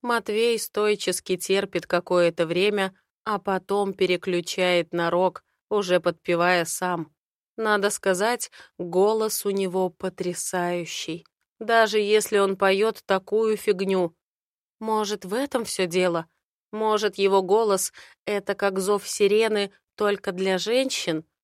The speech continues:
Может, поэтому они так легко плывут в его опасные сети? Или я просто ищу оправдание своей глупости?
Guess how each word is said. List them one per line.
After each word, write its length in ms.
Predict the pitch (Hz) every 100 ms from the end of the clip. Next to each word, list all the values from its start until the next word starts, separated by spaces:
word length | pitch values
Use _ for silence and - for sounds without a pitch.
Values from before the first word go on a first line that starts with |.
| _ _
Может, 360 | 240 233 226 -
поэтому 640 | 196 190 254 277 302 294
они 220 | 254 220
так 320 | 214 208 208 196
легко 420 | 196 - 214 196
плывут 420 | 190 190 196 190
в 60 | -
его 280 | 185 185
опасные 560 | 180 170 185 - 185 180
сети? 500 | 175 214 208 - 170 _ _ _ _ _ _ -
Или 260 | 214 208
я 240 | 196 196 185
просто 540 | 190 202 202 - 180
ищу 260 | 185 - 196
оправдание 800 | 180 - 175 165 185 190 185 180
своей 420 | - 180 175 180
глупости? 760 | 175 190 190 165 - - -